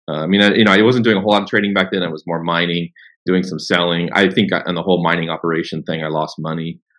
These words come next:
Um, I, you know, I didn't, I didn't, um, I didn't have a handle on the price action. Uh, at the same time, I was, tra-, you know, I think at the time my best investment was Tesla stock. I mean, I had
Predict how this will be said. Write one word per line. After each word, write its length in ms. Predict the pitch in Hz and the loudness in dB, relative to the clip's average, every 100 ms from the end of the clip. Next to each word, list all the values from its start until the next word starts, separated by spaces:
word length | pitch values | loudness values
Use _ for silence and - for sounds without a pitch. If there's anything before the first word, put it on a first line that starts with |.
| _ _ - | _ _ -8
Um, 240 | 80 73 76 | -6 -4 -4
I, 140 | - | -4
you 100 | 85 | -4
know, 80 | 76 | -4
I 40 | |
didn't, 260 | 80 80 73 76 | -6 -6 -10 -12
I 40 | 76 | -10
didn't, 200 | 76 - | -10 -10
um, 420 | 80 76 71 73 - | -10 -8 -10 -12 -8
I 60 | 82 | -2
didn't 240 | 90 82 | -2 0
have 140 | 90 | -4
a 80 | 78 | -2
handle 280 | 87 82 80 | -2 -2 -4
on 80 | 73 | -6
the 120 | 76 | -6
price 320 | - 90 90 | -2 -2 0
action. 520 | 85 82 - 85 78 _ _ _ - | -2 -2 -4 -6 -8 _ _ _ -6
Uh, 180 | 92 82 95 | 0 2 2
at 40 | |
the 80 | 107 | 2
same 200 | 135 113 | 2 4
time, 180 | 127 107 | 4 6
I 60 | |
was, 160 | 104 95 | 4 4
tra-, 160 | 123 | 2
you 60 | 110 | 2
know, 100 | 95 | 4
I 80 | 98 | 4
think 160 | 117 | 4
at 80 | 107 | 4
the 100 | 95 | 2
time 160 | 113 101 | 2 2
my 120 | 92 | 2
best 260 | 82 87 - | 0 -2 -2
investment 400 | 82 78 - 73 | -2 -4 -4 -4
was 140 | 73 | -4
Tesla 320 | - 78 - | -2 -2 -2
stock. 480 | 71 - 78 78 76 | -8 -2 0 0 -2
I 60 | 73 | -6
mean, 120 | 71 | -6
I 60 | 76 | -4
had 200 | 78 | -4